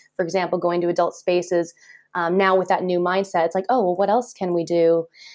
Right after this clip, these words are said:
And, and I do think that the cuck queen, um, in me, it's, it is just a, a portion of my sexuality. Um, it's not the whole thing, where I do think that there are some people where it's,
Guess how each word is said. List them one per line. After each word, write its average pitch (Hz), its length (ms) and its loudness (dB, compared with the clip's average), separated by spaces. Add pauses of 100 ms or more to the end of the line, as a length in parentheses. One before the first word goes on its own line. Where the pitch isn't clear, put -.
(100)
And, 226 320 4
and 240 120 4
I 233 100 4
do 269 280 2
think 233 380 -4
that 208 160 2
the 202 80 -2
cuck 214 260 -4
queen, 196 560 -2 (240)
um, 180 500 -2
in 226 240 2
me, 170 240 -2
it's, 196 220 -4
it 202 140 2
is 202 220 4
just - 380 0 (100)
a, 185 60 -4 (300)
a 185 60 -2
portion 208 500 -4
of 175 100 0
my 170 100 -6
sexuality. 175 920 -2 (360)
Um, 180 340 -2
it's 185 160 -2
not 175 140 -4
the 175 100 -2
whole 170 280 -2
thing, 160 320 -4
where 185 140 2
I 185 60 2
do 202 240 -2
think 190 300 -2
that 180 160 -2
there 185 180 0
are 175 140 0
some 175 180 -8
people 180 340 -2
where 170 160 2
it's, 165 200 -4